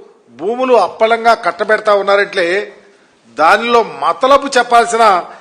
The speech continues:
బాధ్యత ప్రభుత్వం మీద ఉంది. లిఫ్ట్ అనే పేరుతో ఈ విలువైన భూములన్నిటినీ పందేరం చేయటానికి ఆస్కారం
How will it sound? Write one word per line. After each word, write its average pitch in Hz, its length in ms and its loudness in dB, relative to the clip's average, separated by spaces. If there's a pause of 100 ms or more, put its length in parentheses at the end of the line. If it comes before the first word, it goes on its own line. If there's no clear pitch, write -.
(520)
బాధ్యత 277 380 4 (920)
ప్రభుత్వం 240 560 0
మీద 214 220 2
ఉంది. 196 260 0 (800)
లిఫ్ట్ 285 320 -4 (2500)
అనే 254 140 6 (120)
పేరుతో 262 360 6 (760)
ఈ - 20 -10 (120)
విలువైన 247 420 4
భూములన్నిటినీ 220 840 0 (1500)
పందేరం 220 420 2
చేయటానికి 202 380 0
ఆస్కారం 185 280 -2